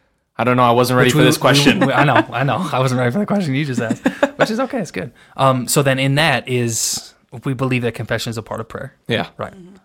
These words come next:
Speaker 2: So if I'm looking at other aspects of my spiritual disciplines in life,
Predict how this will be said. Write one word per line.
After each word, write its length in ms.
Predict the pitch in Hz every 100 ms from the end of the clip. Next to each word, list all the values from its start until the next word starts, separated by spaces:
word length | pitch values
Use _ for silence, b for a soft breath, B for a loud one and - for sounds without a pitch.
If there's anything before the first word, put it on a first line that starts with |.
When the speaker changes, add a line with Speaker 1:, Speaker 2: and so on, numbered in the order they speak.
| _
Speaker 2:
So 140 | -
if 80 | 120
I'm 140 | 143 165
looking 220 | 151 131
at 100 | 113
other 520 | 123 135 135 127 120 -
aspects 520 | 117 110 - 110 -
of 400 | - 110 107 101
my 100 | 110
spiritual 420 | 107 - 107 -
disciplines 480 | 107 104 107 107 101
in 120 | 101
life, 280 | 95 - -